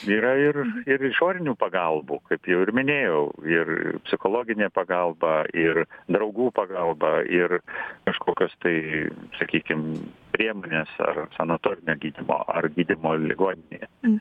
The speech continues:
Speaker 1: Bet jau čia perdegusiem.
Speaker 2: Taip, tai ačiū Jums labai, e, kad, e, dalyvavote mūsų laidoje šiandien. Klausytojams, e, primenu, kad eteryje kalbėjo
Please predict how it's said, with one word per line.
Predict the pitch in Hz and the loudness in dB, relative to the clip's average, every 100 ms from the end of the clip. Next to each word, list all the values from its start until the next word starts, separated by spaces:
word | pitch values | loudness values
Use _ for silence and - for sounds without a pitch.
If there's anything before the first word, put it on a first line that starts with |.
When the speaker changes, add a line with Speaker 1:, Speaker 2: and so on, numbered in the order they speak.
| - | 0
Speaker 1:
Bet | 208 - - | -2 2 0
jau | - | 2
čia | - 92 92 _ _ _ | 0 0 -2 _ _ _
perdegusiem. | - - 78 76 - - - - _ _ - | -4 0 0 -2 -2 -4 -4 -8 _ _ 0
Speaker 2:
Taip, | 226 | 0
tai | 240 233 | 0 0
ačiū | 247 277 - | 0 -2 -4
Jums | 285 262 262 | -2 0 0
labai, | 254 269 240 | 2 2 2
e, | - 220 214 | 2 2 2
kad, | 208 220 - | 2 -2 2
e, | 226 220 | 2 4
dalyvavote | 226 226 220 226 233 226 | 4 2 2 0 0 2
mūsų | 226 226 233 220 | 4 4 4 4
laidoje | 214 214 220 | 4 4 2
šiandien. | 220 220 254 262 226 | 2 0 2 4 2
Klausytojams, | 214 - 226 - 220 214 - | 0 0 0 2 4 2 2
e, | 226 214 | 2 2
primenu, | 208 226 226 220 214 | 2 4 4 4 2
kad | 208 | 0
eteryje | 214 214 220 214 | 0 2 2 2
kalbėjo | 214 214 208 220 226 | 2 0 2 0 0